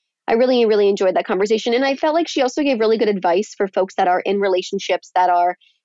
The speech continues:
thinking about moving in together, that are thinking about getting married. If you are in that boat, I would recommend listening. She gives good, just general relationship advice because, you know, she sees relationships dissolve all the time. I think she's kind of the person to, uh,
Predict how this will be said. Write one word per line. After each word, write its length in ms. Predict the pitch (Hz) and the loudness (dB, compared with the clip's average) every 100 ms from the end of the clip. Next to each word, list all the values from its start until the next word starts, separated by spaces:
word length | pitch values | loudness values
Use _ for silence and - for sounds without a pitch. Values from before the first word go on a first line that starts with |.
| - | -6
thinking 240 | 254 269 | -2 0
about 200 | 247 220 | 2 0
moving 220 | 226 208 | 0 2
in 120 | 196 185 | 0 0
together, 320 | 185 180 185 | 0 0 0
that 100 | 185 | -2
are 80 | 196 | -2
thinking 300 | 254 277 240 | -4 -2 -2
about 200 | 220 196 | -2 -2
getting 240 | 185 180 | -2 -2
married. 460 | 175 170 175 180 196 _ _ _ _ | -2 -2 -2 -2 -4 _ _ _ _
If 140 | 214 226 | -6 -2
you 160 | 254 | 2
are 100 | 262 | 2
in 120 | 233 226 | 2 0
that 180 | 208 - | 0 0
boat, 280 | 185 185 - | 0 0 0
I 100 | 233 | -2
would 100 | 247 | 0
recommend 380 | 233 226 196 | -2 -2 0
listening. 440 | 180 - 185 165 165 | -2 -4 -4 -4 -4
She 140 | - | -4
gives 200 | 208 226 | -2 -2
good, 180 | - 262 | -2 -2
just 180 | 294 - | -2 -4
general 300 | 214 220 196 | 0 0 0
relationship 460 | 180 196 214 - 165 | 0 -2 -6 -8 -8
advice 420 | - 147 190 - | -8 -10 -14 -10
because, 480 | 196 196 170 175 - _ _ _ _ - | -6 -2 -2 -2 -12 _ _ _ _ -2
you 80 | 185 | -2
know, 100 | 156 | -2
she 160 | - | -6
sees 220 | 202 208 | -4 -2
relationships 640 | 196 170 196 208 180 - - | 0 0 -2 -2 -4 -6 -6
dissolve 340 | 175 175 175 | -2 0 2
all 140 | 175 165 | 0 -2
the 80 | - | -4
time. 460 | - 175 165 180 - | -4 -2 0 -2 -4
I 80 | 196 | -4
think 160 | 180 | -4
she's 240 | - 190 - | -2 -4 -2
kind 160 | 190 | -2
of 40 | 175 | 0
the 80 | 175 | -2
person 380 | 190 190 - 202 | -4 -2 -2 0
to, 200 | 190 175 | 2 2
uh, 180 | 170 | 2